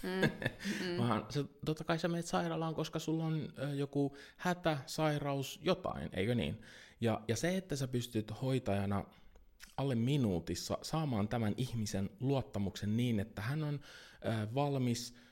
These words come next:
Speaker 2: luottamaan sinuun omalla mielellään ja omalla kehollaan, ja hän, hän on, hän on siinä tavallaan hyvin haavoittuvassa asemassa.
Speaker 1: Mm.
Speaker 2: Ja, ja se, että sä pystyt auttamaan tätä ihmistä hädässä, ö,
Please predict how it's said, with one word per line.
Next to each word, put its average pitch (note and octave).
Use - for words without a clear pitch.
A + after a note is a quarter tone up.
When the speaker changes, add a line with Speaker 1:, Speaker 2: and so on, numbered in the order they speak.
Speaker 2:
luottamaan A2+
sinuun G#2+
omalla A2
mielellään G2+
ja F#2+
omalla G2+
kehollaan, G#2
ja G2+
hän, G#2+
hän G#2+
on, G#2
hän A2+
on A2
siinä A2
tavallaan A2+
hyvin C#3
haavoittuvassa F#2
asemassa. -
Speaker 1:
Mm. G#3+
Speaker 2:
Ja, G#2+
ja G#2
se, D3+
että B2
sä B2+
pystyt -
auttamaan A#2+
tätä G#2+
ihmistä A#2
hädässä, A2+
ö, A2+